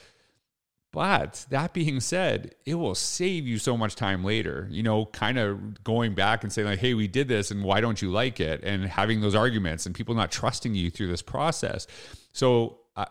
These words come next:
we really wanted to be a part of this. And so when I was assistant principal and a principal, every single staff P D day we had, we invited parents from the community, and it wasn't always the same parents. You know, we, we wanted parents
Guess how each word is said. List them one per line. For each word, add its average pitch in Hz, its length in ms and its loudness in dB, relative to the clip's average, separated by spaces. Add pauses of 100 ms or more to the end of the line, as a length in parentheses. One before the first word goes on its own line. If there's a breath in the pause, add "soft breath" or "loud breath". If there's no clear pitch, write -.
we 123 240 -4
really 143 280 2
wanted 117 240 2
to 101 40 -2
be 101 80 0
a 95 60 2
part 143 220 -2
of 131 80 -2
this. - 200 -4 (520 loud breath)
And 117 100 -2
so 135 120 6
when 123 180 4
I 139 100 4
was 156 180 2
assistant 131 440 0
principal 135 340 -2
and 104 100 2
a 92 40 0
principal, 110 680 -4 (720)
every 143 340 2
single 139 460 0
staff 110 420 0
P 110 160 -4
D 107 200 -2
day 87 320 -2
we 98 180 -4
had, 101 460 -4 (520 soft breath)
we 139 280 -2
invited 127 400 2
parents 120 280 0
from 110 100 -2
the 95 60 -2
community, 113 440 -4
and 101 100 -2
it 107 40 0
wasn't 127 260 2
always 151 180 0
the 151 120 -4
same 147 220 -2
parents. 120 520 0
You 95 80 -2
know, 98 160 4
we, 92 340 0
we 95 140 -2
wanted 104 360 0
parents 113 480 -2